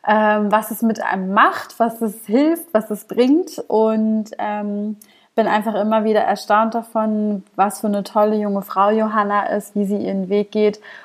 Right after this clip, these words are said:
und wie sie mit, äh, ihrer Praxis, mit ihrer Arbeit andere Menschen im wahrsten Sinne des Wortes berührt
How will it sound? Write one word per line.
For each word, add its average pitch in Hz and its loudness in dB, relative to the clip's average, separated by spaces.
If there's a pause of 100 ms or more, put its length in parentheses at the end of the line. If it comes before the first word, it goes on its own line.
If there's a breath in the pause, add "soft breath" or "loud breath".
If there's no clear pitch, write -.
(140 loud breath)
und 196 0
wie 202 2
sie 202 2
mit, 196 -2
äh, 190 -2
ihrer 190 -2
Praxis, 226 -2
mit 190 -2
ihrer 185 -2
Arbeit 196 0
andere 190 -2
Menschen 185 -4
im 180 -4
wahrsten 196 0
Sinne 190 -2
des 185 -8
Wortes 185 -4
berührt 208 2